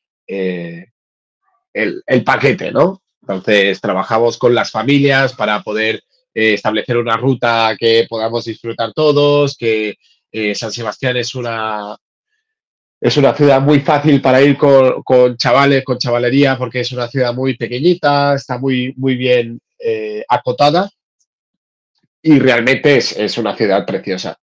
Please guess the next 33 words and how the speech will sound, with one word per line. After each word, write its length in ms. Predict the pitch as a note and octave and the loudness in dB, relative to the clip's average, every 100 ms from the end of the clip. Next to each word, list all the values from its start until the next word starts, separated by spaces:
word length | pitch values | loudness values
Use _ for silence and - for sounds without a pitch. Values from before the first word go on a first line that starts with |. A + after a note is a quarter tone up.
| - | -6
Entonces, 260 | A#2 A2+ | -4 -4
a 40 | G2 | -6
partir 300 | G2+ - B2 | -6 -4 0
de 100 | B2 | 2
ahí, 240 | C3 C#3+ _ _ _ | 2 0 _ _ _
lo 220 | C3+ B2+ A2+ | -2 0 4
que 80 | |
vamos 300 | A#2 A#2+ C3 | 4 4 0
haciendo 380 | B2+ C#3 C#3 D#3 | -2 0 2 4
es, 340 | B2 A2 - - | 4 2 -6 -10
tanto 240 | G#2+ G#2+ | -8 -4
a 40 | A2+ | -4
nivel 240 | A#2+ B2 | -2 0
deportivo, 640 | A#2+ B2 A#2 D3 B2+ F#2+ _ _ _ | -2 -4 0 2 2 -2 _ _ _
trabajarlo 560 | A2+ A2 G2+ D3 B2+ G2+ | 0 2 2 2 0 -2
como 180 | G2+ G2 | -6 -12
si 160 | - | -12
fuera, 340 | - C3 A#2 G#2+ _ _ _ | -2 0 0 -2 _ _ _
eh, 240 | G2 G2+ F#2+ | -6 -2 -2
lo 100 | F#2 | 0
dicho, 360 | A#2+ A#2+ D#2 - | -2 -2 -10 -12
una 140 | F#2+ F#2+ | -18 -12
competición, 1000 | F#2+ G#2+ G2 A2+ G#2+ G#2 G#2 G#2 G2+ G#2 _ - - - - _ _ | -10 -10 -8 -4 -2 0 0 0 -4 -8 _ -18 -14 -14 -16 _ _
eh, 640 | B2 B2 A#2 A2 G#2 G2 F#2+ | 0 4 6 6 4 0 0
importante, 600 | B2 A2+ A2+ - C3 A#2+ | -2 0 0 2 2 2
una 220 | G#2 G2+ G2 | -2 -2 -4
competición 960 | G2+ A2 G#2+ - A2 G#2 G2+ G2+ F#2+ - | -4 -4 -4 2 4 4 2 2 -2 -2
más, 440 | A2+ F#3 G3 - _ _ _ - | 0 0 -2 -16 _ _ _ 0
y 140 | C#3+ | 4
a 100 | C#3 | 4
nivel 500 | C#3+ D3 D3+ D3 C#3+ | 6 6 8 6 6
logístico, 840 | C3+ C3 - F3 - D3 D#3+ G3 - | 4 4 4 0 2 4 4 4 2
pues, 320 | C3+ D3+ - | 4 4 2